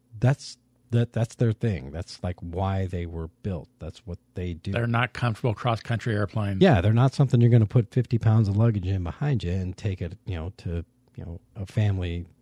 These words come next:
Speaker 1: vacation or whatever, right? So I feel bad for those guys that this is, the way it's looking right now is it's coming to an end.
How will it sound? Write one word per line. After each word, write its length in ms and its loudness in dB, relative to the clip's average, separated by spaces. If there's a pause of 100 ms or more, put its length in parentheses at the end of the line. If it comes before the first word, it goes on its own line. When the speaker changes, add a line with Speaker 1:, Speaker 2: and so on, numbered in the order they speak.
(360)
Speaker 1:
vacation 560 2
or 60 -6
whatever, 320 -10
right? 260 -6
So 160 0
I 100 6
feel 220 6
bad 340 4
for 120 -8
those 240 -4
guys 280 -6
that 180 -12
this 200 -8
is, 240 -10 (920)
the 160 2
way 160 6
it's 140 0
looking 260 2
right 180 -4
now 180 -8
is 120 -10
it's 100 -20
coming 400 -4
to 140 -12
an 120 -10
end. 380 -14